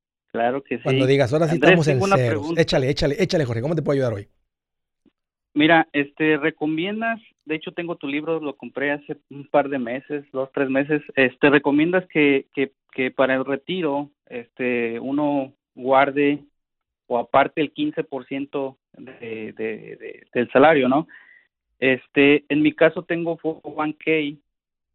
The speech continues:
Speaker 1: eh, y el, y el, y el empleador hace un match. Este, ¿ese quince por ciento que se recomienda incluye el, el, el, el match
Speaker 2: No.
Speaker 1: o esa parte?
Speaker 2: Esa parte.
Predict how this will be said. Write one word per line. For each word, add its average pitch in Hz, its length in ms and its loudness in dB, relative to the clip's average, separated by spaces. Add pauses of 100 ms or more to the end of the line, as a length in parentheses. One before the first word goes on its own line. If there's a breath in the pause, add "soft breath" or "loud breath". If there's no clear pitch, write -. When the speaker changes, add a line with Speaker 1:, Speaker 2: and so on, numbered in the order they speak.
(160)
Speaker 1:
eh, 127 600 -8
y 131 220 -6
el, 127 240 -8
y 131 140 -8
el, 123 420 -10
y 123 160 -8
el 120 240 -4
empleador 127 480 2
hace 135 240 0
un 131 200 -10
match. 135 280 -6 (320)
Este, 120 800 -6 (160)
¿ese 143 300 -2
quince 180 280 -2
por 151 240 0
ciento 165 300 -2
que 151 80 -4
se 143 100 -6
recomienda 135 800 0 (160)
incluye 143 560 0
el, 131 240 2
el, 127 180 0
el, 117 400 -6
el 117 140 -6
match 156 320 2 (100)
Speaker 2:
No. 156 180 4
Speaker 1:
o 123 60 6
esa 127 260 -2
parte? 120 600 -2
Speaker 2:
Esa 139 260 -6
parte. 110 360 -8